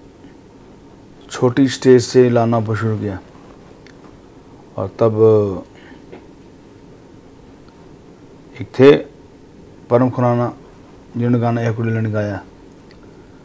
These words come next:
पहली बार हयात में मैंने जब मिक्का को चढ़ाया अपने साथ, तो वो आए और उन्होंने देखा कि कुछ sound check हो रहा है।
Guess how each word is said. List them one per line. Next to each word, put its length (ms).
पहली 200
बार 160
हयात 360
में 140
मैंने 440
जब 120
मिक्का 260
को 60
चढ़ाया 280
अपने 200
साथ, 200
तो 300
वो 120
आए 200
और 80
उन्होंने 200
देखा 220
कि 300
कुछ 140
sound 360
check 180
हो 160
रहा 140
है। 80